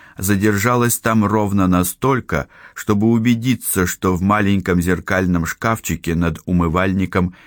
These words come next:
нет ничего, кроме бритвенного прибора, зубной пасты и прочих туалетных принадлежностей.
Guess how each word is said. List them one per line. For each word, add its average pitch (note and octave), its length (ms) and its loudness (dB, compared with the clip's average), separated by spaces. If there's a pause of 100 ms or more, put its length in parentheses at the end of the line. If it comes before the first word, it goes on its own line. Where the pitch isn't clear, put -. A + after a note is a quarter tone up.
(180)
нет A#2+ 320 0
ничего, A#2 560 0
кроме G2 400 0
бритвенного E2+ 800 0
прибора, F#2 720 -2 (280)
зубной G#2 520 2
пасты G#2+ 640 0 (180)
и C#3+ 140 -2
прочих A#2+ 640 0
туалетных F2+ 680 0
принадлежностей. D#2 1120 -4